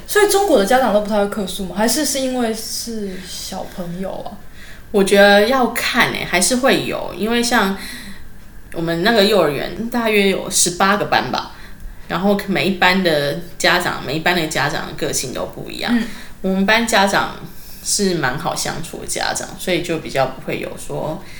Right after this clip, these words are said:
Speaker 2: 就是客诉。如果他们有，真的有任何问题，其实都会马上就可能跟老师就是反映，所以我觉得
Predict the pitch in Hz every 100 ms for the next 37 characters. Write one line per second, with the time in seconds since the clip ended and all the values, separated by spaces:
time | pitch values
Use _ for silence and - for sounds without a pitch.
0 | - - - - 180 175 175 208 156 185
1 | 190 277 254 247 196 147 - 214 185 147
2 | 185 180 143 175 165 - - 170 180 180
3 | 180 - - 156 127 147 151 156 87 139
4 | 147 160 - - - - - - - 117
5 | 98 - - - - 156 156 - - 151
6 | 175 170 - - 156 156 - - - -
7 | -